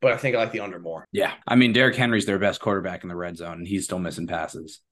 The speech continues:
Speaker 1: <laughs> Seriously, man, Ryan Tannehill is just not the answer. It's sad, too, 'cause this is, like, Titans' last chance to put together a playoff run. I mean, we talked about this, I think, a couple weeks ago.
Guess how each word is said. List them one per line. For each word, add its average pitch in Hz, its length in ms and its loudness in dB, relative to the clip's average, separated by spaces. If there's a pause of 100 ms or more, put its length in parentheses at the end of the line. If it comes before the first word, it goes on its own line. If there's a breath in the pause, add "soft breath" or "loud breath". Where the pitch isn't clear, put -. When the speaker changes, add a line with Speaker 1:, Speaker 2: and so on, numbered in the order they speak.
(100)
Speaker 1:
<laughs> - 960 0
Seriously, 110 480 0
man, 98 240 0
Ryan 113 240 0
Tannehill 101 600 2
is 95 120 -6
just 101 200 -6
not 104 480 -2
the 104 140 0
answer. 101 420 -2 (180 loud breath)
It's 208 180 0
sad, 285 260 2
too, 165 200 4
'cause 139 100 -6
this 185 140 0
is, 214 100 -2
like, 190 240 0
Titans' 151 460 -2
last 131 360 0
chance 120 400 0
to 107 360 0 (460)
put 160 180 6
together 131 260 -2
a 110 60 -4
playoff 117 420 -2
run. 98 260 -2
I 98 40 -12
mean, 117 220 -2
we 120 60 0
talked 123 220 0
about 123 140 0
this, 120 160 0
I 107 40 -2
think, 113 300 -4
a - 40 -18
couple - 220 -2
weeks 131 200 -6
ago. 104 340 2